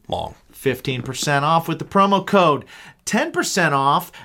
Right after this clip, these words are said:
Speaker 2: at drink wild bills dot com, where you can get all kinds of great sodas, which we've seen lots of mixers for. So keep sending them in. Hashtag drink wild bills, hashtag what's your bacon.
Speaker 1: Mm-hmm.
Speaker 2: Send us your, your beverage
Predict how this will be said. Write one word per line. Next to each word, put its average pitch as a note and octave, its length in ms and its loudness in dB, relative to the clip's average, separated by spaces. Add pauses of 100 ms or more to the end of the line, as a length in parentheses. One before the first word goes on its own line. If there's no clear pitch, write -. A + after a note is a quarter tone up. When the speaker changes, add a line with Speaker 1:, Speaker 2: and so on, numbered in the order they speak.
Speaker 2:
at C#3 220 -2
drink F#3 340 -2
wild F3 380 2
bills E3+ 260 0
dot C#3 320 -4
com, A#3 280 -4
where F#3+ 100 -4
you F#3 60 -8
can F#3+ 60 -4
get G3+ 140 0
all G3+ 120 0
kinds F#3+ 280 -4
of C#3+ 80 -6
great D3+ 560 -2
sodas, F#3+ 760 2 (300)
which B2 220 -6
we've B2 180 -6
seen A#2 220 -6
lots A#2 320 -6
of B2 100 -6
mixers A#2+ 560 -4
for. F#2+ 320 -6
So A2 160 -8
keep C3 240 -6
sending A2+ 360 -4
them G2 120 -4
in. A2+ 220 -4
Hashtag A2 720 -4
drink A2+ 260 -6
wild G2+ 300 -2
bills, A2+ 320 -2
hashtag G#2 800 -4 (420)
what's G2 340 -6
your G2+ 140 -2
bacon. B2+ 540 -2
Speaker 1:
Mm-hmm. - 280 -12
Speaker 2:
Send G#3 280 2
us C#3+ 180 0
your, G#2+ 300 -4 (380)
your G#2 180 -8
beverage G2 720 -6